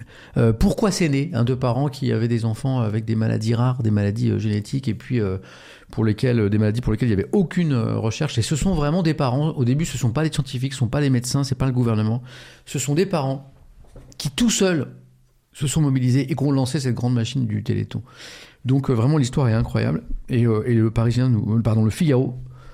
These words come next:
euh, nous la raconte très, très bien, cette histoire. Voilà. Je vous ai pas mis mille infos, vous voyez, il y a le Téléthon, il y a, euh, l'importance de l'alimentation pour l'espérance de vie, il y a les inquiétudes sur l'emploi des seniors,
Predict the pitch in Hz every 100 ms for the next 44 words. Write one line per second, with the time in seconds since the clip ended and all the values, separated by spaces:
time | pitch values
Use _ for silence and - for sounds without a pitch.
0 | - - - 104 120 135 - 113 95 123
1 | 127 156 - 127 113 120 - - - 131
2 | 123 - - - - - - - - -
3 | 127 135 160 175 160 180 202 160 - 190
4 | 170 123 160 165 127 - - - 139 165
5 | 175 147 139 160 160 165 - 113 110 123
6 | - - - 113 110 113 156 151 147 165
7 | 143 127 131 131 127 123 143 135 123 110
8 | 113 - 113 117 113 110 131 147 - -
9 | - 120 110 170 175 175 156 - 151 -
10 | 123 123 131 120 117 123 127 120